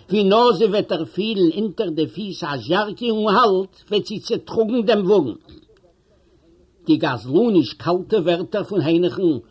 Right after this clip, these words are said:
האבן דעם רוף אויפגערעגט, נישט ווייניגער, ווי דאס וויסטע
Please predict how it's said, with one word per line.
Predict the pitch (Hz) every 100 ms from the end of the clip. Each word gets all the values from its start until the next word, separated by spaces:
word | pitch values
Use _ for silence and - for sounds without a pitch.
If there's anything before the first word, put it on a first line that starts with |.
| _ _ -
האבן | 180 170
דעם | 151 151
רוף | 143 196 175 -
אויפגערעגט, | 196 180 - 208 180 170 - 165
נישט | 240 - 151
ווייניגער, | 208 220 208 - 208 185 180 _ - -
ווי | - 180
דאס | 180 165
וויסטע | 143 196 180 - -